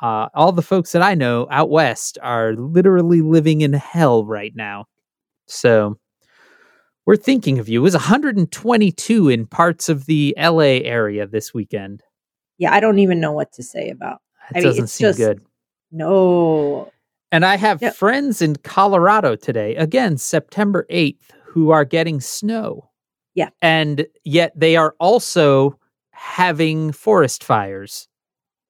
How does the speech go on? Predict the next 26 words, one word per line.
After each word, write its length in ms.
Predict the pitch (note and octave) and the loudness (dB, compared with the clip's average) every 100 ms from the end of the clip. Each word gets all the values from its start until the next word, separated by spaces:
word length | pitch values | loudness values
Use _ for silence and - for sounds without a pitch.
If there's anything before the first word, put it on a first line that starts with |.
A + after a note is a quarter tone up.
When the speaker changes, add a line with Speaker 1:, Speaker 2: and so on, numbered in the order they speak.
| _ | _
Speaker 2:
Yeah. 140 | F3+ - _ _ _ _ _ _ _ _ _ _ _ _ - | -10 -10 _ _ _ _ _ _ _ _ _ _ _ _ -8
Speaker 1:
Doesn't 220 | C3 B2 | -6 -8
seem 320 | - C3+ A#2 | -8 -6 -6
good. 280 | G#2+ A2 G2 - | -2 -4 -4 -2
Nothing, 420 | F3 A3 C4 F3+ _ _ _ | -2 0 -2 -4 _ _ _
nothing 340 | C4+ A#3 G#3 F3 | -4 0 2 2
in 120 | D3 | 4
that 280 | C#3 B2+ - | 4 2 -4
seems 360 | - C#3 A2+ | -6 -4 -4
good. 340 | - B2 G2+ F#2+ _ _ _ _ _ _ _ _ _ _ _ _ - | -2 -2 -2 -6 _ _ _ _ _ _ _ _ _ _ _ _ -8
Speaker 2:
No, 500 | A3+ C#4+ F4+ C4 - _ - | -2 2 2 0 -4 _ -6
no, 260 | F#3+ B3+ | -2 0
it 120 | C4 - | 0 2
really 240 | A#3+ C4+ | 2 2
doesn't. 400 | B3 B3+ A#3 F#3+ | 2 0 0 0
This 200 | G#3+ A3+ | 0 0
is, 320 | B3 A#3 G#3+ | 2 4 4
uh, 420 | A3+ G3 F3+ E3+ F3 _ _ _ _ | 4 4 6 4 0 _ _ _ _
so 340 | A3+ G3+ F3+ | 2 4 2
the 200 | F#3+ A#3 A3+ | 0 2 2
whole 320 | D4 F4+ D#4+ | 4 4 4
L 200 | A3+ B3 | 4 4
A 520 | A#3+ A3 G#3 F#3+ F3 - - | 6 6 6 4 2 -2 -6
or 140 | E3+ | -6
California 960 | - A#3 A3 - G#3 F#3+ F3+ E3+ E3 - _ _ _ _ _ _ _ | -2 0 0 0 0 2 2 4 2 0 _ _ _ _ _ _ _
heat 420 | - - C#4 - | -10 -2 -2 -2